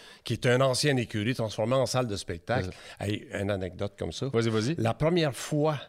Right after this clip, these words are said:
Speaker 1: on a, bon, on construit l'écurie. On con-, <laughs> on construit,
Speaker 2: On
Speaker 1: excusez, on construit l'écurie. Et puis, euh, Sophie, euh, se prépare à rentrer avec, euh, le premier cheval.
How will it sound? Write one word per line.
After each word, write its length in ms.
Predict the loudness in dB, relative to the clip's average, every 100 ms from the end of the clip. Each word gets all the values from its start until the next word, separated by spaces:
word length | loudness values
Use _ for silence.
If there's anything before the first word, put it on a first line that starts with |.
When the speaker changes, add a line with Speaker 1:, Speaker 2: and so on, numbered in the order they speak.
| _ _ _ _ -20 -20 -20 -20 _ _ -8 -2
Speaker 1:
on 140 | 0
a, 180 | 0 0 -2
bon, 180 | -4 -2
on 140 | -4
construit 460 | -2 -6 -2 -4 -2
l'écurie. 560 | -2 -2 -2 -2 -4 0
On 160 | 0 2
con-, 240 | 0 0 0
<laughs> 100 | 6
on 240 | 8 8
construit, 640 | 4 2 6 6 6 4 2
Speaker 2:
On 300 | 0 -4 -4
Speaker 1:
excusez, 380 | -6 -4 -6 -6 -6 2
on 160 | 8 8
construit 420 | 8 6 6 2 4
l'écurie. 460 | 4 2 0 0 -6 -18 -16 0
Et 160 | 2 4
puis, 320 | 4 6 6
euh, 80 | 4 -2 -20 _ -20 _ _ _ _ _ _ -20 -20 -20 _ -20 _ -6
Sophie, 460 | -2 0 0 -2 0
euh, 240 | 2 2
se 80 | 0
prépare 340 | -4 0 0 0
à 80 | 0
rentrer 340 | 0 -2 -2
avec, 280 | -2 -2 -2
euh, 560 | -2 0 -2 -4 -8 -10 -2
le 180 | -2
premier 380 | 0 0 0 0
cheval. 580 | 0 -2 -2 -4 -6